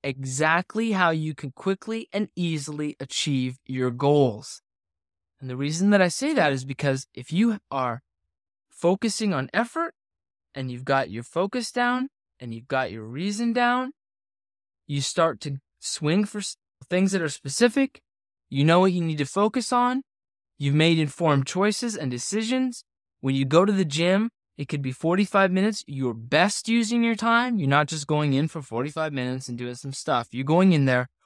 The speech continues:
with a plan. It's very easy to print off a workout before you go to the gym. Even if it's not the best workout in the world, if you printed it off and you have it in your hand, trust me, it will make a world of difference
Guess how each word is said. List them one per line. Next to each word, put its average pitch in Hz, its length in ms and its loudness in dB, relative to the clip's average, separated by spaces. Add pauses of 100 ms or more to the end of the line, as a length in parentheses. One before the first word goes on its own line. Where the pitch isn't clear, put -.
with 143 300 4
a 165 80 -6
plan. 175 580 -2 (300)
It's - 80 -18
very 165 280 4
easy 214 320 0
to 139 120 -8
print 160 260 0
off 170 200 2
a 190 40 -2
workout 175 480 0
before 135 320 -4
you 135 80 0
go 131 120 -4
to 123 40 -4
the 127 140 -8
gym. 127 320 -4 (680)
Even 220 260 4
if 262 100 0
it's 247 160 -4
not 220 160 4
the 180 80 -2
best 165 320 0
workout 185 400 2
in 151 120 -4
the 139 60 -4
world, 127 380 2
if - 160 -10
you 240 140 -2
printed 220 320 0
it 170 80 -2
off 147 340 0
and 120 140 -6
you 113 80 -10
have 151 260 2
it - 80 -6
in 165 140 -2
your 165 100 -2
hand, 139 600 0 (680)
trust - 320 -4
me, 107 160 -8 (100)
it 156 100 0
will 165 120 4
make 156 300 4
a 143 120 0
world 160 440 4
of 180 120 -2
difference - 540 -6